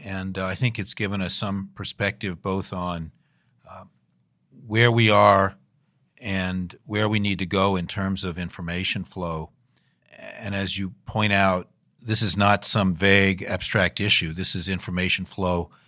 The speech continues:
that will be impactful, uh, immediately and over time for patients. And from your example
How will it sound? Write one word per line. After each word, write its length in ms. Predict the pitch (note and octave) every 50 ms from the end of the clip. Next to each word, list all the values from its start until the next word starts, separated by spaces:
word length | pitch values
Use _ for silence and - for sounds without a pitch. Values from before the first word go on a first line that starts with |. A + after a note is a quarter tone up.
| _ _ _ _ _ _ G#2
that 320 | F#2 F2+ F2 F2+ - - _ _ _ -
will 360 | - F#2+ F2+ F2+ G2 - - _ _ _ _ _ -
be 140 | G2 G2+ F#2
impactful, 760 | F2+ E2+ - - A2 G2 G2+ G2+ - - G2+ F#2 F2 E2+ - _ _ _ _ _ _ _ _ -
uh, 320 | F2+ F2 F2 E2+ F2 F#2 - -
immediately 680 | G2+ G2+ A2 B2 B2+ B2+ B2+ A#2 A2+ A2+ A2+ A2 G#2+ G2+
and 100 | G2 G2+
over 220 | G2 F2+ F#2 F#2
time 380 | - - G#2+ G2 G2 G2 F#2+ F#2
for 120 | - F2
patients. 680 | - - G2 G2+ G#2 - - E2+ D#2+ D#2 - - - - _ _ _ _ _ _ _ -
And 500 | - F#2 F#2 F#2 F#2 F#2 F#2 F2 E2+ - - _ _ _ _ _
from 240 | - - - G2 F#2
your 160 | F#2 F2+ F2+
example 640 | F#2 F2 F2+ G2 F#2+ G2+ G#2+ A2+ - F#2 F2 E2+ -